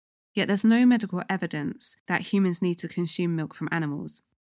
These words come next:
If you exercise regularly and h-, have a healthy diet with lots of leafy greens in it, then you're likely to get all the calcium you need without needing to eat dairy." And a twelve-year study from over seventy thousand women conducted by Harvard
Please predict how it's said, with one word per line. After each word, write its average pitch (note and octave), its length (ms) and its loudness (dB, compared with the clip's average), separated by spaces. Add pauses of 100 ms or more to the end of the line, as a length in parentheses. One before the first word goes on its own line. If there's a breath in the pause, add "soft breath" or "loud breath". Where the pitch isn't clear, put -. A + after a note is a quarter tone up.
If A3 160 4
you B3+ 80 6
exercise C4 560 0
regularly E3 460 -2
and E3+ 160 -2
h-, E3+ 60 -8 (180 loud breath)
have G3 240 -4
a F#3+ 60 -4
healthy G#3+ 340 -2
diet E3+ 240 -2
with E3 120 -8
lots - 200 -6
of G3 80 -6
leafy F#3+ 240 -2
greens D#3+ 420 -4
in E3 80 -6
it, D#3 160 -6 (380)
then F#3+ 100 2
you're G3 140 4
likely G#3 240 0
to - 100 -6
get - 160 -4
all F3+ 80 -2
the E3+ 80 -4
calcium D#3+ 440 -4
you D#3+ 120 0
need D#3+ 280 -2
without D#3 280 -8
needing E3 320 -4
to - 160 -10
eat - 140 -6
dairy." D#3+ 460 -4 (280)
And F#3 80 2
a F#3 60 2
twelve-year A#3 440 0
study F#3 420 -2
from E3+ 240 -6
over E3 240 -2
seventy G#3+ 480 -2
thousand F3 560 -2
women E3 240 -2
conducted - 440 -6
by E3 120 -4
Harvard F3 560 -6